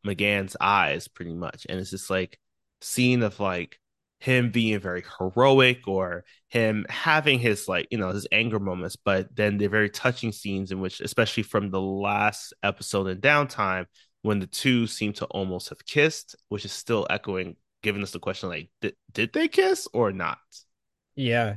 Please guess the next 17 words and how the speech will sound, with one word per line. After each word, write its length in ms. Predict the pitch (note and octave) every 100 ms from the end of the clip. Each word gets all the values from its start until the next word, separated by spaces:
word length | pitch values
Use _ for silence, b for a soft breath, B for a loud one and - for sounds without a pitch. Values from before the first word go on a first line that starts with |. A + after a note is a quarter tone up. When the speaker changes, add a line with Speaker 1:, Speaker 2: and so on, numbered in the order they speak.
| -
Speaker 2:
and 120 | C#3+
unfortunately, 1300 | C#3+ D#3 G#3+ - A3 G3 G#3 A3 A3 A3 A3 A3+ A3+
there's 240 | A#3 A#3 A3+
not 100 | B3+
enough 180 | B3+
time 360 | - A#3+ C#4 C4+ A#3+
to 120 | G3
really 300 | F3 F#3 F#3
enjoy 340 | F3+ G3 A#3+
this 300 | G3+ D3 -
because 800 | D3+ C#3 - E3 D3+ D3 D3+ - - -
Speaker 1:
<laughs> 400 | - A#2+ - B2
Speaker 2:
Simon 600 | - E3 D#3+ D#3+ D#3+ D#3 - C#3+
interrupts. 840 | F3 E3 C#3 A#2+ A#2 - - - _ _ _ _ _
He 220 | _ D#3 E3
blocks 480 | D3 B2+ B2 -
this, 480 | - A2 A2 - -